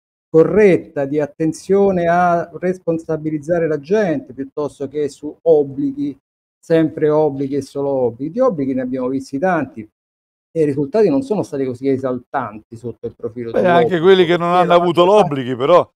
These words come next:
Speaker 2: li
Speaker 1: la
Speaker 2: assicuro che non li
Speaker 1: marte-,
Speaker 2: hanno
Speaker 1: pa-,
Speaker 2: avuti
Speaker 1: la maggior
Speaker 2: esaltanti come
Speaker 1: parte
Speaker 2: loro.
Speaker 1: della gente si è le-, si è vaccinata, si è fatta tre dosi, l'ha detto lei prima, il novantotto per cento, novantaquattro per cento dei, dei,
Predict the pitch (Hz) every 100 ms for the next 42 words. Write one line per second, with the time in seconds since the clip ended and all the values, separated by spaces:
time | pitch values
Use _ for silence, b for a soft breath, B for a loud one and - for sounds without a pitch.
0 | _ - 147 147 180 196 208 202 214 226
1 | 139 175 196 220 - 185 220 - 214 208
2 | - 233 233 - 233 226 233 185 262 320
3 | 320 240 208 - 185 180 175 170 165 175
4 | - 185 165 175 170 - 160 240 277 160
5 | - _ - 151 151 135 127 160 160 196
6 | 220 - 127 123 123 127 123 139 135 131
7 | 131 139 143 151 165 190 208 123 131 135
8 | - 143 - 127 123 - 127 135 151 151
9 | 139 143 160 156 143 135 127 - 151 -
10 | 135 139 135 123 135